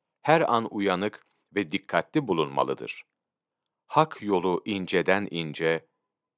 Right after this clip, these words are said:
dikten diktir. İnsanların en cahili, nefsinin sıfatlarını gördüğü ve bildiği halde, vaktini boşa harcayıp, onları ıslah ederek Hakk'a vasıl olmaya çalışmayandır.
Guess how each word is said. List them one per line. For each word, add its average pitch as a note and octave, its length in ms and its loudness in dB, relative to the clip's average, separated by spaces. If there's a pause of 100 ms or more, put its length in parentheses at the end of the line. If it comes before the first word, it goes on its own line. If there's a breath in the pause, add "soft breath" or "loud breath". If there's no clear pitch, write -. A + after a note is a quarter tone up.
(380)
dikten F2+ 580 -2
diktir. - 540 -8 (580)
İnsanların G2 800 0
en A#2 200 -4
cahili, F2 720 2 (380)
nefsinin A2+ 600 0
sıfatlarını G2 920 -2
gördüğü E2+ 720 0
ve F#2 200 0
bildiği F2 420 -2
halde, D2 500 -2 (580)
vaktini A2 600 0
boşa F2 280 2
harcayıp, E2+ 640 -2 (380)
onları B2 480 4
ıslah A2 420 -2
ederek G2 460 -2 (300)
Hakk'a C3 520 2
vasıl F#2 420 4
olmaya D#2+ 420 2
çalışmayandır. C#2 1080 -2